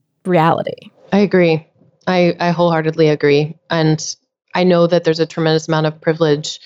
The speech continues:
Speaker 2: that I've experienced in many different parts of my life and throughout my life. And as it relates to education as well, and I know you've spoken to this on past episodes,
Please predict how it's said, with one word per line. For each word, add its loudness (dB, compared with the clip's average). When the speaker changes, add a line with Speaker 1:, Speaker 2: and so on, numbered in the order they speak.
Speaker 2:
that 0
I've 0
experienced -4
in 4
many 2
different -4
parts -4
of -2
my 0
life -2
and -4
throughout -2
my -4
life. -6
And -4
as -2
it -2
relates -2
to 0
education -2
as 0
well, 2
and 0
I 0
know 2
you've 0
spoken -2
to -12
this -2
on -6
past -8
episodes, -2